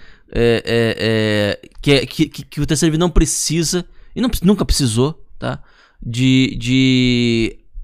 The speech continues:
de dinheiro de Secom, de dinheiro de Carlos, de dinheiro de ninguém,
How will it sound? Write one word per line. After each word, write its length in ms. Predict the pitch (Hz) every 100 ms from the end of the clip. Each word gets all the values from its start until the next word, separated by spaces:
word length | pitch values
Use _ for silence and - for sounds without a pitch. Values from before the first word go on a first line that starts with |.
| - - - - - - - - - - - - - - - - -
de 100 | 135
dinheiro 400 | 127 139 139 139
de 100 | 123
Secom, 760 | - 98 - 143 165 160 156 147
de 100 | 127
dinheiro 280 | 117 120 123
de 100 | 107
Carlos, 720 | - 143 165 160 151 139 139
de 100 | 117
dinheiro 240 | 117 143 160
de 60 |
ninguém, 360 | 175 143 160 196